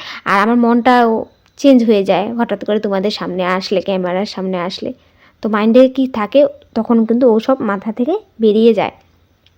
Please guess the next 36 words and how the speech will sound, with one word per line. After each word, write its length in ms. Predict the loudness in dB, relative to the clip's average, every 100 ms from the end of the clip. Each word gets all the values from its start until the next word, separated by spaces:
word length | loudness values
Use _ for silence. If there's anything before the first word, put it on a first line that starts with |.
| _ _ -20 -20 -20 _
তো 100 | 4
যাই 180 | 6 6
হোক, 100 | 4
অনেক 180 | 2 0
কথা 220 | 0 0 2
হয়েছে। 380 | 2 0 -4 -4 -16 -8
তো 80 | 0
আমি 160 | 2 2
ফাউন্ডেশনটা 480 | 0 0 0 0 0
ব্লেন্ড 340 | 0 0 0
করার 240 | 0 0
পর 260 | 0 0 0 -6 -10
আমি 240 | -4 -2
আইব্রোটা 580 | -2 -2 -2 -2 -4 -4 -12 -16 -14 -16 _ _ -2
সেট 180 | -2
করে 160 | 4 6
নিয়েছি। 460 | 6 6 2 -4 -6 _
তো 60 | 0
এখন 240 | 0 -2
আমি 160 | -2 0
কনসিলার 520 | 2 0 2 0 0
নিয়েছি। 540 | 0 -4 -4 -6 -8 -10 -20 -20 -14 0
তো 80 |
আমার 260 | 2 4 4
স্কিন 240 | 2 0
টোনের 240 | 2 2 0
সাথে 340 | -2 0 2
কিন্তু 200 | 2 2
ম্যাচ 260 | 0 -2 -2
করে 160 | -2
আমি 200 | 0 2
এই 80 | 0
প্রোডাক্টগুলো 480 | 0 -2 -2 0 0
লাগাই। 340 | 0 -2 -4 -6 _ -4
তোমাদের 340 | -4 -2 -6
যে, 100 | -12